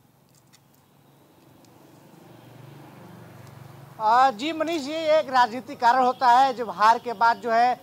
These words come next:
आ, ब्लेम जो है हमेशा से ईवीएम पे लगता रहा है। जब से ईवीएम की मशीन आई है, जब से भारतीय जनता पार्टी की सरकार जो है देश के विभिन्न हिस्सों में, अ, बनी है, तब से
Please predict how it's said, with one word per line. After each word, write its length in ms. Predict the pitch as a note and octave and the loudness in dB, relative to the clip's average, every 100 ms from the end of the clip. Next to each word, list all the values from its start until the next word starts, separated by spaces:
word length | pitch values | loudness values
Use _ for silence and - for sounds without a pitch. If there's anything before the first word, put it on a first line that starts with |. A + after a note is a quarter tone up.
| - - | -14 -6
आ, 320 | F3+ G3 G#3+ A3 - F#3 D#3+ - E3 C#3+ | 0 2 2 0 -6 -16 -20 -20 -20 -10
ब्लेम 320 | F#3+ A#3+ B3 | -4 -2 -4
जो 100 | A3 | -4
है 200 | G#3+ A#3+ | -2 0
हमेशा 380 | G#3+ G#3+ A#3 B3+ | -2 -4 -6 -6
से 160 | A#3+ A#3+ | -6 -8
ईवीएम 360 | A3 G3+ A#3 | -8 -6 -8
पे 100 | A3+ | -6
लगता 340 | G3 F#3+ A#3 A3+ | -6 -4 0 2
रहा 260 | A3+ A3 | 4 4
है। 120 | A3+ | 2
जब 160 | G#3+ G#3+ | 0 -8
से 100 | A#3 | -10
ईवीएम 220 | A3 A3+ | -8 -10
की 120 | G#3 | -10
मशीन 340 | G#3 G3 A#3 A3+ | -12 -12 -10 -6
आई 200 | A3+ A3+ | -6 -4
है, 200 | A3+ A3+ | -4 -6
जब 120 | A3 | -8
से 120 | A#3+ | -6
भारतीय 280 | F#3+ A#3+ A3+ | -2 -4 -6
जनता 200 | A3+ A3 | -10 -6
पार्टी 260 | G#3 G#3 G#3 | -6 -8 -12
की 100 | G#3 | -12
सरकार 400 | G#3 F#3+ A3+ G#3+ | -8 0 0 0
जो 120 | G3 | -4
है 160 | A3 - _ - | -6 -8 _ -12
देश 220 | F#3+ C4 | -6 -6
के 100 | - | -8
विभिन्न 340 | A3+ A#3+ C4+ B3 | -10 -10 -8 -10
हिस्सों 280 | B3 C4 B3 | -10 -8 -8
में, 240 | B3 C4+ - - - | -8 -10 -14 -20 -4
अ, 160 | G3 G3+ | -2 0
बनी 280 | G#3 B3+ | -2 -2
है, 100 | C4 | -4
तब 140 | C4 C4+ | -4 -8
से 260 | D#4+ D4 | -2 -2